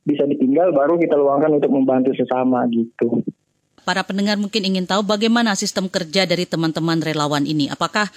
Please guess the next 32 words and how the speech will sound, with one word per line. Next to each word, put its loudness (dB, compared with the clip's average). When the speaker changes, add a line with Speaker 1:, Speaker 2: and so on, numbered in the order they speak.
Speaker 2:
eh, -2
ketika -4
sedang -2
berada 0
di 0
jalan, 2
lihat -2
ambulans, 0
langsung 0
membantu, 0
atau -2
dari 2
sejak -2
awal 0
keberangkatan -4
ambulan 0
di -6
satu -6
tempat -4
menjemput -4
pasien -2
atau -4
menga-, 0
membawa 0
pasien, -2
itu -2
teman-teman 2
sudah -2
mengawal? 0
Boleh 0
diceritakan, -2
Mas? -6